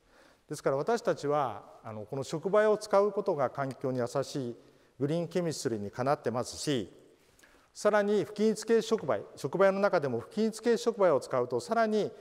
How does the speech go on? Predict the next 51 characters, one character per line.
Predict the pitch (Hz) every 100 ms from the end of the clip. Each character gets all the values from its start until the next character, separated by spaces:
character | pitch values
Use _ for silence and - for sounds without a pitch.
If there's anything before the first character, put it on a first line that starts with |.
| - -
ゴ | -
ミ | 160 202
が | 147
出 | 143
な | 147 127
い | 90 85 -
合 | 120
成 | 127 135
が | 120
で | 120
き |
る | 127
か | 110
な | 113 147
と | 180
い |
う |
こ | 175
と | 175
を |
考 | 156 117
え | 104
ま | 85
し |
た。 | - - _ _ _ _ _ _ _ _ _ _ _ _ _ _ _ _ _ _
さ | - 147
あ、 |
そ | -
れ | 180
で、 | 202 196 151 - -
え | 135
ー | 139
と、 | 139 131 131 - - - - _ _ - - - _ _ - - _
フ | -
ロ | 175
ー | 180
化 | 190
学 | 170 123
に | 113
戻 | 127
り | 143
ま | 151
す | 143
け | 123
ど | 110
も、 | 123 104 76 - - - _ _ - - - - _ - -
フ | -
ロ | 196 262
ー |
合 | 233 285
成 | 247 170 107